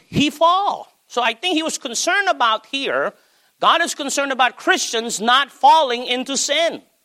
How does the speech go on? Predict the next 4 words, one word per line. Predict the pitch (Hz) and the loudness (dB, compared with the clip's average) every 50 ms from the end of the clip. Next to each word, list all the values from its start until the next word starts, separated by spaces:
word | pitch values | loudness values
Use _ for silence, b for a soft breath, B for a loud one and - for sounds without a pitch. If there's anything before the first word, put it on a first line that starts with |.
| _ _ _ _ _ _ _ _ _ _ _ _ _ _ _ _ | _ _ _ _ _ _ _ _ _ _ _ _ _ _ _ _
All | - 151 | 0 0
right? | 151 160 185 240 330 349 - - _ _ _ _ _ _ _ _ _ _ _ _ _ B B B B B B | 2 2 2 2 2 0 -2 -8 _ _ _ _ _ _ _ _ _ _ _ _ _ B B B B B B
Verse | - 190 233 254 240 - | 2 4 4 4 4 0
thirteen. | - 262 254 254 254 254 262 254 254 226 170 - - | 0 0 0 0 0 0 0 0 0 0 -2 -6 -10